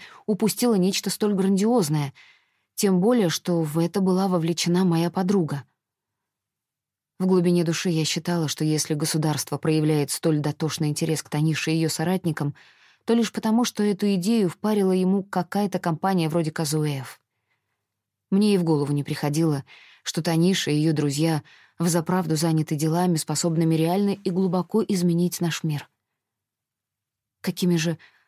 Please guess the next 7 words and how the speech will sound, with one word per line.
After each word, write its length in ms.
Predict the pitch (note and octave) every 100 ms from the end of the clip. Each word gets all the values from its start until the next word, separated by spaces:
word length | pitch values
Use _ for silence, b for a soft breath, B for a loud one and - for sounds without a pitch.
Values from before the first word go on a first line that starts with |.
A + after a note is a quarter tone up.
| b b _
огромными 680 | - F3 F#3+ G#3 E3+ D#3 D3+
были 280 | D#3 D#3+ D3+
мои 280 | D#3 D#3 C#3+
слепые 480 | - F3 - D#3 D3
пятна. 420 | E3 D3 D3 D3 _ _ _ _ _ _ _ _ _ _ _ _ _ _ _ _ -
Я 240 | G3 G3+
улыбнулась. 760 | G3 G3 F3 D3+ C#3+ D3 -